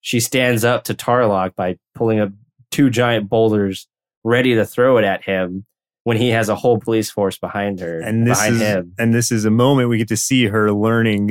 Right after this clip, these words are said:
Speaker 2: that sometimes she needs to control her anger.
Speaker 1: Right. I mean, we
Speaker 2: And she's
Speaker 1: realize
Speaker 2: able
Speaker 1: to see
Speaker 2: to.
Speaker 1: how weak she really is.
Speaker 2: Yeah.
Speaker 1: She has, she, even though she's the Avatar, she might as well just be a normal bender because
Speaker 2: Right. For all her physical strength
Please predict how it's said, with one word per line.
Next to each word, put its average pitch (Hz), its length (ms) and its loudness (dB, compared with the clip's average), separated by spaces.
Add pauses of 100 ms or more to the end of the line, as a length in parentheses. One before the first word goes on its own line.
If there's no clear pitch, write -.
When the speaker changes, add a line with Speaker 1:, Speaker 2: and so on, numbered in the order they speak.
Speaker 2:
that 104 160 -2
sometimes 120 500 0
she 127 80 -4
needs 117 140 0
to 117 60 -2
control 113 520 -2
her 101 240 -2
anger. 101 280 -2
Speaker 1:
Right. 95 440 -4
I 120 60 -2
mean, 123 160 0
we 131 100 4
Speaker 2:
And 139 100 4
she's 156 80 4
Speaker 1:
realize 156 220 4
Speaker 2:
able 165 200 2
Speaker 1:
to - 40 -4
see 147 220 0
Speaker 2:
to. 123 80 2
Speaker 1:
how 127 220 0
weak 113 320 -2
she - 140 -8
really 104 300 0
is. 95 340 -2
Speaker 2:
Yeah. 98 340 2 (160)
Speaker 1:
She 131 200 -2
has, 123 500 -2
she, - 200 -6 (260)
even 165 220 2
though 165 120 4
she's 143 220 0
the 120 120 0
Avatar, 101 720 0 (260)
she 139 200 -2
might 120 180 2
as 113 120 -2
well 113 140 0
just - 240 -6
be 110 80 0
a 101 80 0
normal 98 320 -2
bender 87 320 -6
because 170 420 -4
Speaker 2:
Right. 156 300 -2
For 135 160 -2
all 131 220 2
her 123 160 2
physical 120 400 0
strength 120 440 -2